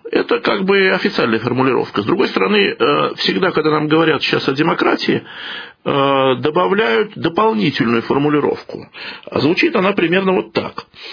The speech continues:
Вот я цитирую. «Современное понятие демократии предполагает не просто власть большинства,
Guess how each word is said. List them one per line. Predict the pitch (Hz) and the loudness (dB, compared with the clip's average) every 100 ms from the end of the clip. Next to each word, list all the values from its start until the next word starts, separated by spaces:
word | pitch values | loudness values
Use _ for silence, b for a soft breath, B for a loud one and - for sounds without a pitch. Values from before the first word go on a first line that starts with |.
| B B - | B B -10
Вот | - | -2
я | 135 | 0
цитирую. | - 143 139 117 110 98 - _ B B B B B | 0 0 0 2 2 0 -6 _ B B B B B
«Современное | - 143 208 220 202 | -2 0 2 2 2
понятие | 196 190 165 147 | 0 2 2 2
демократии | 139 151 147 131 110 - | 0 0 0 0 0 0
предполагает | 165 190 - 180 175 120 104 101 165 | -2 -4 0 0 2 2 2 0 0
не | 180 | -2
просто | - 156 139 - 196 | 0 0 0 -2 0
власть | 226 208 135 | 2 0 0
большинства, | 139 135 147 156 - 90 76 - | -2 0 -2 -2 -2 -2 -2 -4